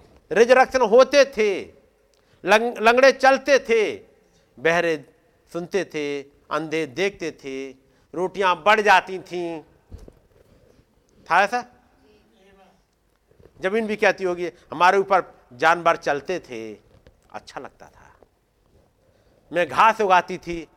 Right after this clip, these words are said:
जानवर खाते थे, लेकिन आज कुछ है ही नहीं। मेरे पास कुछ पेड़ थे जिनसे फल गिरते थे, चिड़ियाएं खाती थीं, चहचहाती थीं,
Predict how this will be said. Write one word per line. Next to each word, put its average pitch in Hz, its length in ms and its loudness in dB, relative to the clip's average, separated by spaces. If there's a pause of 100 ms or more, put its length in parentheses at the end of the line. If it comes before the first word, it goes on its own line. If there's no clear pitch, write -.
(240)
जानवर 135 280 -4
खाते 120 340 -14
थे, - 180 -20 (360)
लेकिन 120 180 -12
आज 110 160 -10
कुछ - 220 -20
है 95 60 -20
ही 110 60 -20
नहीं। 113 120 -20 (1700)
मेरे 254 200 4
पास 247 320 4
कुछ 262 160 -8
पेड़ 262 320 4
थे 240 280 4
जिनसे 214 420 0
फल 226 400 4 (600)
गिरते 143 360 -6
थे, 147 260 -12
चिड़ियाएं 151 680 -8
खाती 135 320 -6
थीं, 127 260 -16 (200)
चहचहाती 135 680 -8
थीं, 113 300 -20